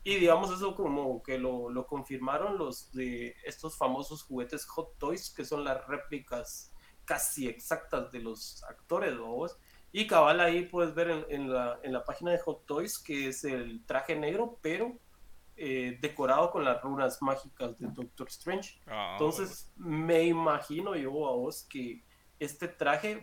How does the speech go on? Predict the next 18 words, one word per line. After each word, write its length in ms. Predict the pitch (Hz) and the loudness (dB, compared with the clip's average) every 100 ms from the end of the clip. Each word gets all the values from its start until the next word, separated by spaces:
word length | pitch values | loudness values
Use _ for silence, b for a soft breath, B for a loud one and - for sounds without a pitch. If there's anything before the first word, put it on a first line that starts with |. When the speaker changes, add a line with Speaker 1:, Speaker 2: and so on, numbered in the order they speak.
| 143 | -4
Speaker 1:
va 60 | |
a 80 | 143 | -2
tener 240 | 151 151 | -2 -2
como 240 | 151 170 151 | -2 -4 -4
que 100 | 127 | -6
cierta 800 | 120 135 139 - 151 139 120 117 - | -6 -6 -6 0 2 4 2 0 0
habilidad 1040 | 135 131 127 113 113 117 131 160 165 165 | 2 2 -2 -4 -6 -2 4 6 6 4
o 260 | 151 131 | 2 2
alguna 340 | 123 123 139 143 | 0 -2 -4 -4
protección 580 | 151 147 120 - 143 135 | -6 -6 -10 -8 -4 -2
mágica 720 | 135 131 139 190 190 208 - | -2 -2 -4 -10 -4 -4 0
para 320 | 160 127 123 | 0 0 -2
poderse 420 | - 127 127 - 147 | -6 -4 -4 -2 -2
mover 340 | 131 120 120 | 0 0 0
entre 300 | 131 123 117 | 0 -6 -12
planos, 580 | - - 123 165 208 127 | -14 -4 0 0 0 -2
¿va 100 | 117 | -6
vos? 260 | - 165 - | -6 -8 -10